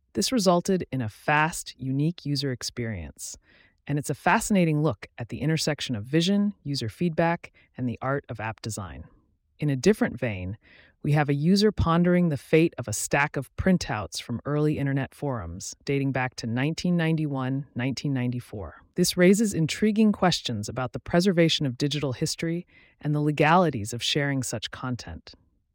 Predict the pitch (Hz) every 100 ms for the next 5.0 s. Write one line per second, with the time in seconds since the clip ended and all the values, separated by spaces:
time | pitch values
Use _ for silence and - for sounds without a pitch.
0 | _ _ - - 151 143 - 185 - 220
1 | 226 - 127 - 127 - 170 175 - -
2 | 156 160 135 151 165 170 - - 131 -
3 | 147 - 113 101 101 - 110 139 147 151
4 | 143 127 127 120 113 110 120 104 90 82